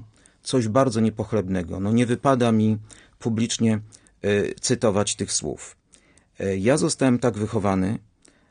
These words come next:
że jeżeli wolna Polska przyznaje odznaczenie, to to odznaczenie się przyjmuje. Reprezentantem Rzeczypospolitej,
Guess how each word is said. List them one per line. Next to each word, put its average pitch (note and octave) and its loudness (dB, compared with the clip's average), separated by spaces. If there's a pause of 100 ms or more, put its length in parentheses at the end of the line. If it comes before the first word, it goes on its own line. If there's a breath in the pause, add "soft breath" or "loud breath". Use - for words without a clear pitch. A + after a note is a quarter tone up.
że G#2 0
jeżeli G#2 0
wolna B2 2
Polska F2 -6 (500 soft breath)
przyznaje A#2 2
odznaczenie, F#2+ -2 (440 soft breath)
to A2+ 0
to A#2+ -2
odznaczenie G2+ -2
się - -6
przyjmuje. F2+ -4 (880 soft breath)
Reprezentantem A2+ 0 (220)
Rzeczypospolitej, A2 -2